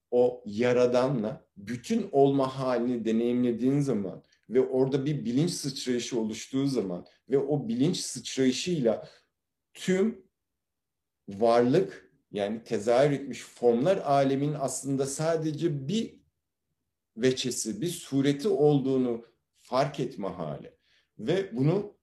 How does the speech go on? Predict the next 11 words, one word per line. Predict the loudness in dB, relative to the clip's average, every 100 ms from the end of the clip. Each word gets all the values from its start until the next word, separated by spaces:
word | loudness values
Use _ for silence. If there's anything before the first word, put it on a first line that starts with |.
| _ _ _ _ _ 0
o | 2 2
bilinç | 0 2 2
seviyesinde | 0 -2 0 0 0 -2 -2 0 0
varlığın | 4 6 6 4 2
orada | 2 2 2 0
aktive | -2 -4 -2 4
olarak | 6 6 2 -4 -10 _ _ _ _ _
onu | -2 0 0 -4
yayma | 0 2 4 2 0
hali, | -2 -4 -10
şefkat | -6 -6 -4 -8 -8 -16